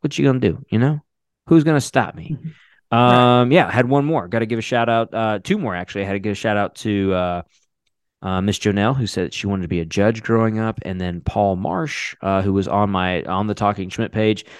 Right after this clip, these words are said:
Speaker 1: Paul, thanks so much, man. He said he wanted to be a truck driver growing up. I would have liked, I would have loved to have been a truck driver. I don't know about you about this, George, but I would have loved to, 'cause I love to travel. I love seeing the country. Um, I love
Speaker 2: Mm-hmm.
Speaker 1: seeing the United States.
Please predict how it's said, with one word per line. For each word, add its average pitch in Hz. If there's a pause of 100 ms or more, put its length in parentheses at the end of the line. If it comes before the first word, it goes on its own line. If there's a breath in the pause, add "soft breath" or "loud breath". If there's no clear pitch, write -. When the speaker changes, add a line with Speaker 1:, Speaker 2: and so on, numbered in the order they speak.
(220 loud breath)
Speaker 1:
Paul, 113
thanks 110
so 107
much, 101
man. 101
He 98
said 107
he 101
wanted 98
to 92
be 95
a 92
truck -
driver 87
growing 87
up. 87
I 170
would 113
have 92
liked, 98 (280 loud breath)
I 156
would 247
have 131
loved 123
to 190
have 180
been 196
a 190
truck 202
driver. 196
I 151
don't 170
know 165
about 113
you 147
about 107
this, 92
George, 98
but 101 (280 loud breath)
I 113
would 151
have 127
loved 123
to, 123
'cause 135
I 165
love 175
to 117
travel. 131
I 101
love 120
seeing 127
the 98
country. 151
Um, 101
I 98
love 101
Speaker 2:
Mm-hmm. 151
Speaker 1:
seeing 110
the 101
United 95
States. -